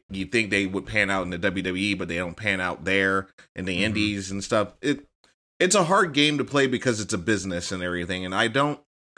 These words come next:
Speaker 1: while W W E does some things that I, uh, upset with, I'm also, I think of them as the corporation that they are.
Speaker 2: Sure.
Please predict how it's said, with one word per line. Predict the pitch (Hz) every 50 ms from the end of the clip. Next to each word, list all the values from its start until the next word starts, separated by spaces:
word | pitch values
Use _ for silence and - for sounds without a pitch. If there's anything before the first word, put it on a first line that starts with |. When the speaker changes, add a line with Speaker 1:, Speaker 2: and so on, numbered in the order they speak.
| - _ _ _ - - - - _
Speaker 1:
while | - 135 139 139 139
W | 139 131 143 156 180 208
W | 185 190 175 170 156 135
E | 127 131 131 131 127 127 110 95
does | 101 120 120 120 117 -
some | - 117 107 101
things | 117 113 113 113 101 104
that | 104 101
I, | 95 95 95 90 87 87
uh, | - 82 87 95 95 -
upset | - 98 85 - - 123 117 110 95
with, | 117 120 120 - -
I'm | - 110 110 110
also, | 117 131 131 - 143 127 120 117 110 104 90 - _ -
I | 110 107
think | 98 - 143 147 147 139
of | 135 120 113
them | 117 113 113 113 104
as | 95 101 98 95 87 90
the | 90 98
corporation | - - - 127 107 98 104 101 101 101 95 - 104 98 92
that | 92 87 - 85
they | 87 80 80
are. | 90 87 78 80 - - - - - - _ _ _ _ _ _ _ _ _ _ - _
Speaker 2:
Sure. | - - 143 127 98 82 -